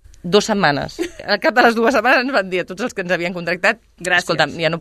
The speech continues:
Speaker 1: ja no cal que continueu, que això no continua.» Vaig anar a entrevistar a l'Orson Scott Card, que és el, el, l'escriptor de, del joc d'Ender, el joc d'Ender i la trilogia. Mm. I vaig anar amb un, amb un M P tres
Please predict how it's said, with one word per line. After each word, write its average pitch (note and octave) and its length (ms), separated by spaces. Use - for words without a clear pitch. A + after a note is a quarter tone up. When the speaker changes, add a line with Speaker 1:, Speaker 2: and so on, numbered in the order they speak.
Speaker 1:
ja E3+ 120
no D#3+ 100
cal E3 120
que D#3 100
continueu, D#3+ 380
que F#3+ 100
això - 160
no D#3+ 100
continua.» C#3 380
Vaig A#3+ 200
anar D#4+ 280
a G#3 120
entrevistar G3 480
a F#3 100
l'Orson G3+ 340
Scott - 220
Card, D3+ 360
que F3 100
és E3 80
el, D#3+ 440
el, D#3+ 220
l'escriptor F#3+ 560
de, F#3+ 220
del E3 160
joc E3+ 160
d'Ender, D3+ 380
el D#3+ 100
joc D3+ 120
d'Ender F#3 260
i D#3+ 40
la D#3 100
trilogia. C#3+ 520
Mm. - 260
I G3+ 80
vaig F3+ 160
anar G#3 220
amb E3+ 220
un, D#3 80
amb D3+ 240
un C#3+ 60
M E3+ 240
P E3+ 160
tres D#4 460